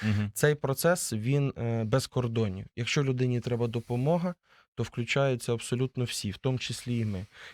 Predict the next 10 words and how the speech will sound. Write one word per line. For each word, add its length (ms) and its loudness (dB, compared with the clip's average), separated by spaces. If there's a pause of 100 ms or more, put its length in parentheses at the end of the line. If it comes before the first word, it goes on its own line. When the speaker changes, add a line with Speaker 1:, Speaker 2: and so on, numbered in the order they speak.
(140)
Speaker 2:
І 600 2 (120)
це 140 0
насправді 600 2
реально 300 2
показує, 640 0
що 360 0
сфера 440 0
адмінпослуг, 920 -2 (140)
е, 260 -2 (320)
вона 640 0